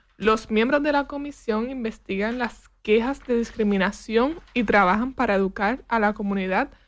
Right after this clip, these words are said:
sobre temas de derechos civiles, tales como el empleo justo y las prácticas de vivienda justa, los problemas de accesibilidad y los delitos de prejuicio.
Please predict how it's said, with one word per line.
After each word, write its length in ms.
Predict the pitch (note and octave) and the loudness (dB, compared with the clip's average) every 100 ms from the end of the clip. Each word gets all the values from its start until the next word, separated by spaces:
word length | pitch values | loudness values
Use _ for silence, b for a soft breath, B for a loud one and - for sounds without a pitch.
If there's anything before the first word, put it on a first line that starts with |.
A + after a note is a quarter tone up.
| b | b
sobre 420 | - - A#3 G#3+ G#3 | -8 2 4 4 0
temas 480 | G#3 G#3 C4+ C#4 | 0 2 2 0
de 140 | - A#3+ | 0 2
derechos 480 | G3+ G#3+ A#3 D#4 - | 4 2 0 -4 -6
civiles, 720 | - G#3 G#3 C4 D#4+ - - _ | -6 -2 0 2 0 -4 -20 _
tales 340 | - G#3+ C4 - | 0 2 2 0
como 300 | - A3+ G#3+ | 0 2 4
el 80 | G3+ | 2
empleo 440 | G3 G3 G3+ B3 | 0 -2 0 0
justo 520 | - D#4 - D#4 D#4+ | 0 -4 -4 -4 -4
y 80 | B3 | -2
las 220 | G#3+ A3 | -2 -2
prácticas 680 | - G3+ G#3 - A#3 B3 - | -4 -4 -4 -8 -6 -6 -4
de 120 | G#3+ | 2
vivienda 580 | G3+ G3 A3 C4+ D4 D#4 | 2 4 2 0 0 -2
justa, 540 | D4+ B3 C4+ - D#4+ E4 b b b b b b A#3 | -2 -4 -4 -2 -4 -4 b b b b b b 0
los 120 | A3 | 2
problemas 480 | A3 G3+ G3+ A3 A3 | 2 4 4 2 2
de 80 | |
accesibilidad 880 | A#3+ A#3 A#3+ - G#3+ G3 F3 G3+ E4+ - _ _ _ - | 2 0 -8 -6 -6 -2 0 2 0 -2 _ _ _ -4
y 80 | A3+ | 2
los 240 | A3 A3 | 2 2
delitos 560 | G#3+ F#3+ G3 A#3 C4 - | 0 2 2 0 -2 -2
de 120 | G#3+ | -2
prejuicio. 680 | F#3+ F#3+ F#3+ G3 G3 E3+ | 0 0 0 0 -2 -10